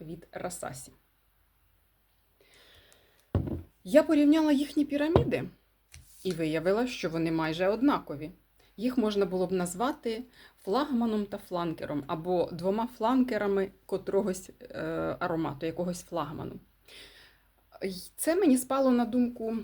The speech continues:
м, абсолютно зненацька. Я нанесла на себе вкотре Сафіну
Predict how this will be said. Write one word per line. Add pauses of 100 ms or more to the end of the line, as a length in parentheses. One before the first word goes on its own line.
(1200)
м,
абсолютно
зненацька. (420)
Я
нанесла
на
себе
вкотре
Сафіну